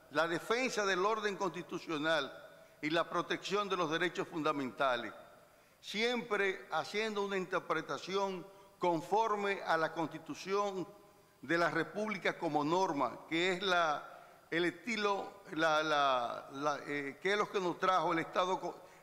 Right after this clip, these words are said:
el Estado social, democrático y de derecho, una Constitución como norma,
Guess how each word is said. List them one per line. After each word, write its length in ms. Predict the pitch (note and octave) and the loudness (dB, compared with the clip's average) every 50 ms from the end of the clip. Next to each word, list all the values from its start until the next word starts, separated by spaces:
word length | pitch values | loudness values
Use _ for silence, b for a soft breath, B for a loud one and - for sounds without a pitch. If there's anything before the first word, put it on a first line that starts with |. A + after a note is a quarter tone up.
| B | B
el 140 | - C#3+ D3+ | -2 0 0
Estado 380 | D3+ D3+ - F3+ F3 F#3 G3 F3 | 0 0 2 2 2 2 2 0
social, 420 | - E3+ D3+ - F3 F3+ F3+ E3+ | 0 -2 -2 0 2 2 2 2
democrático 600 | F3+ E3+ D#3+ - D#3 E3 F3 E3+ E3+ F3 - E3+ | 0 -2 -2 0 2 2 2 0 0 -2 -2 -2
y 40 | E3 | 0
de 100 | D#3+ D3+ | 0 0
derecho, 480 | C#3 C3+ C#3 D#3+ D#3+ D#3+ - C3 G#2 - - - - - | 0 0 0 -2 -2 -4 -6 -10 -12 -12 -14 -12 -6 -4
una 260 | E3+ F#3+ G3 F#3 - | -2 0 0 0 0
Constitución 580 | F3+ D#3+ D#3 E3+ - D#3 C#3+ - E3 F3+ F3 | -2 -4 -4 -6 -10 -10 -8 -6 -4 -4 -4
como 240 | E3+ F3 D#3+ D3 C#3+ | -4 -4 -4 -4 -2
norma, 420 | C#3+ D3+ D#3+ E3 D#3+ D3 B2 G#2 | 0 0 2 2 0 -2 -4 -8